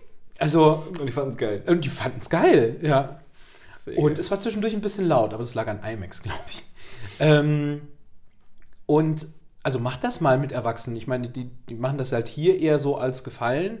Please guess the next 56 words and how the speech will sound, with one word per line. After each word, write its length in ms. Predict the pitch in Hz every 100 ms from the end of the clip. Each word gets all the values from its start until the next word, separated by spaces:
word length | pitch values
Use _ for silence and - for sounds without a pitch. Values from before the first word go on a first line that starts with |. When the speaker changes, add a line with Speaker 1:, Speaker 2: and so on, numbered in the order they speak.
| - - - - -
Speaker 1:
aber, 800 | - 139 135 131 135 131 127 123 127
ähm, 220 | 127 135
Speaker 2:
Mhm. 180 | 131 127
Speaker 1:
da 160 | 120 123
ist 100 | 143
es 160 | 135
halt 140 | - -
so, 160 | 131
die 160 | 120 123 -
kannten 320 | - 131 139 190
die 100 | 101
halt 140 | 101
alle. 160 | 104 -
Also 100 | 98
ich 80 |
glaub, 240 | - 107 -
die, 200 | 98 98
die 120 | -
Oma 280 | 95 101 117
kannte 240 | - 107
jetzt 280 | 101 - -
irgendwie 300 | 101 101 98
Captain 240 | - 101 101
Marvel 300 | 98 104 101
jetzt 220 | 98 -
nicht, 320 | 139 196 - - - - -
aber 220 | 127 -
alle 160 | 123
anderen 300 | - 135 131
wussten 280 | 135 156 147
halt 200 | 131 123
schon 260 | 135 123 123
so 100 | 107
und 120 | 104
so 80 | 104
und 100 | 104
so. 300 | 143 156 156 -
Also 240 | 143 156
die 160 | - 151
Oma 240 | 156 170 160
und, 400 | 151 151 - 135
äh, 280 | 127 127
ihr 240 | 117 123 117
Freund 380 | - 123 151 131
waren 120 | 127
auch 100 | 123
die 140 | -
einzigen, 340 | 113 135 143 135
die 140 | -
aufgestanden 640 | 147 - 131 - 117 -
sind, 240 | 117 123 131
als 160 | 120
der 80 | 120
Film 220 | 104 170
rum 240 | 160 120 107
war. 260 | 107 135